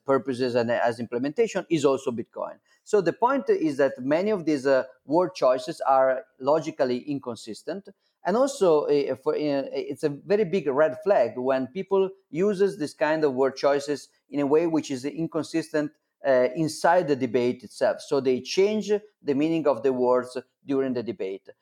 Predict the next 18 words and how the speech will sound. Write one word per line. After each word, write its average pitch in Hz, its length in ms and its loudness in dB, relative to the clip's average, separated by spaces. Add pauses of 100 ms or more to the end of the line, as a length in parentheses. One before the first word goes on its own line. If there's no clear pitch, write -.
(140)
Notable, 220 760 2
uh, 147 200 4
notable 156 480 2
example 139 560 0
of 117 160 0
this 123 160 -4
kind 123 360 0
of, 110 160 2 (120)
uh, 110 160 0 (240)
of 123 200 0
behavior 139 560 2
are, 117 520 2
for 127 100 0
example, 131 420 -2
when 123 160 2
people 123 420 -2
start 117 340 0
to, 120 180 -4